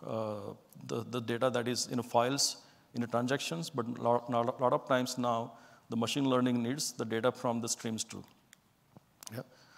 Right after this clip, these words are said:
So this is the slide that shows you the temperature of the data.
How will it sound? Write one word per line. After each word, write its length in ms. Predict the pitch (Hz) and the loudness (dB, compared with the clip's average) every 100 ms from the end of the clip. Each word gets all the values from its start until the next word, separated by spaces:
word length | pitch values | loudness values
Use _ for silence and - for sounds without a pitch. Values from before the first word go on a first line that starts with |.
| - | -6
So 180 | - 139 | 2 4
this 240 | 123 131 160 | 6 6 6
is 240 | 160 - - - - 147 | 2 0 -4 -20 -14 -4
the 140 | 135 | 0
slide 540 | - 127 131 131 127 | 2 4 4 4 2
that 160 | 123 123 | 0 2
shows 340 | - 139 131 | 2 2 4
you 280 | 127 127 127 - - - - | 4 2 0 -6 -18 -20 -10
the 100 | 123 | -8
temperature 720 | - 139 135 147 - 123 113 - | -2 -2 0 0 2 2 2 -2
of 180 | - 110 | -4 -2
the 80 | 117 | -2
data. 280 | 107 107 | -2 -4